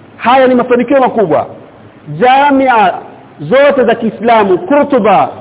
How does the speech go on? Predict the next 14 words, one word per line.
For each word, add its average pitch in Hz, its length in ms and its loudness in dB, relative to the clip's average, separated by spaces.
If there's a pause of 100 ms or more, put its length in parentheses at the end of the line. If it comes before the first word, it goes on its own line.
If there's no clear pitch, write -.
(240)
na 233 120 2
nyinginezo, 247 640 0 (360)
zikawa 233 420 2
ni 226 180 -2
jamia 277 640 0
ambazo 220 440 0
zinajulikana 208 760 0
kuwa 226 260 0
ndio 214 240 0
mafadir 254 840 2 (800)
za 202 140 0
taalim 226 680 0
katika 214 400 -2
ulimwengu 214 880 0